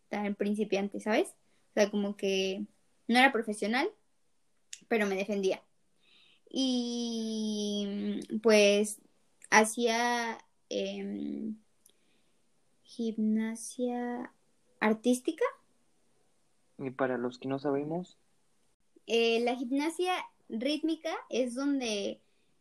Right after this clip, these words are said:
Speaker 1: tienen como una coreografía, o sea, están en el piso, tienen una coreografía y bailan con sus listones o con pelotas o con aros.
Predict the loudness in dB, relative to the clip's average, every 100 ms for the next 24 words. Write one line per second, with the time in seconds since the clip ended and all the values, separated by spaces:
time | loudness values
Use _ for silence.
0 | _ _ _ _ _ -4 -2 0 0 0
1 | 0 0 -2 -4 0 2 2 2 4 4
2 | 2 2 2 2 0 -4 -20 -18 -18 -2
3 | 0 0 -2 0 0 0 0 0 0 0
4 | 0 0 2 0 -2 _ _ 0 2 4
5 | 2 0 2 2 0 0 2 2 2 0
6 | 0 -2 -2 -2 -2 -6 -6 -4 4 4
7 | 6 4 2 0 0 0 2 4 2 2
8 | -2 -2 0 2 4 2 -2